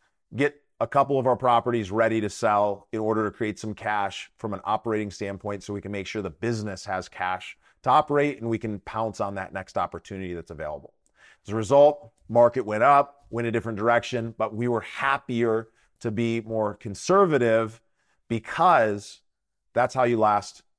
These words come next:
through the longest of days. So as an investor, when you're looking at today's opportunities, you might see opportunities that have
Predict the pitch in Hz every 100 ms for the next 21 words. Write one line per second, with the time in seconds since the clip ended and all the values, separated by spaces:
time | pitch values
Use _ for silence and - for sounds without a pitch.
0 | _ - 101 95 90 - _ _ _ _
1 | _ _ 90 95 92 98 101 98 - 85
2 | 78 67 - - _ _ _ - 156 156
3 | 135 117 117 _ _ _ - 156 170 170
4 | 139 123 131 127 127 117 117 127 135 123
5 | 127 131 117 110 113 110 107 107 104 104
6 | 123 120 110 107 110 120 131 - 131 123
7 | 113 117 - 117 113 101 104 101 113 110